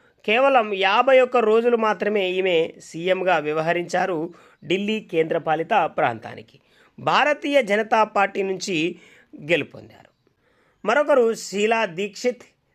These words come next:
ఢిల్లీ కేంద్రపాలిత ప్రాంతానికి సీఎంగా పనిచేసింది. అతి ఎక్కువ కాలం పనిచేసిన వ్యక్తి షీలా దీక్షిత్. మహిళా సీఎంలందరిలో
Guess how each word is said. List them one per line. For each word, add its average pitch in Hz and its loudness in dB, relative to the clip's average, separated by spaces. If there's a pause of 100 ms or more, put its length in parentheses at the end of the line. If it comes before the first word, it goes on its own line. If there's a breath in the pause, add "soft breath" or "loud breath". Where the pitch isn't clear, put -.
(120)
ఢిల్లీ 214 -2
కేంద్రపాలిత 208 -2
ప్రాంతానికి 180 -4 (400 loud breath)
సీఎంగా 190 0
పనిచేసింది. 175 -8 (640 soft breath)
అతి 175 0
ఎక్కువ 311 4
కాలం 269 2
పనిచేసిన 220 -2
వ్యక్తి 185 -4
షీలా 143 -4
దీక్షిత్. - -16 (480)
మహిళా 202 0
సీఎంలందరిలో 190 -2